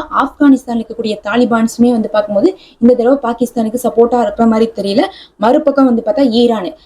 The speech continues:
அவங்களுடைய கார்னர்ல தான் இவங்களுக்கு வந்து பாத்தீங்கன்னா ஒட்டி இருக்கும். மேப்ல பார்த்தாவே தெரியும், ஈரான் ஒரு பக்கம் இருக்கும், இன்னொரு பக்கம் வந்து பாத்தீங்கன்னா இந்த பாகிஸ்தான், பலோச்சிஸ்தான்லாம் இருக்கும். அதுல வந்து பார்க்கும்போது ஏற்கனவே ஈரானுக்கும்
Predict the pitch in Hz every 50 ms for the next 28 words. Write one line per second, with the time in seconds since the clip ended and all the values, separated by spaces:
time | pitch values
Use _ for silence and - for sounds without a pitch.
0 | _ _ - - 240 240 247 247 247 240 233 233 226 - 226 233 240 240 240 226
1 | 233 277 277 359 339 269 247 240 233 226 220 214 233 226 240 226 - 220 254 320
2 | 311 262 254 - 269 247 220 - 202 214 226 233 233 247 247 240 226 214 214 233
3 | 254 269 262 214 214 196 180 196 233 240 233 226 226 214 208 - 233 - 226 202
4 | - 359 466 466 - - - _ - - 285 294 269 - 233 233 262 247 226 226
5 | 220 208 - 214 247 285 269 262 - 233 233 233 226 - - 226 226 226 214 208
6 | 208 214 - - 208 196 208 220 196 - - 180 - - - - - _ - -
7 | 233 269 294 285 262 254 254 269 254 240 240 226 247 262 285 247 240 262 262 -
8 | 254 254 277 277 240 233 247 262 277 254 247 254 247 - 339 381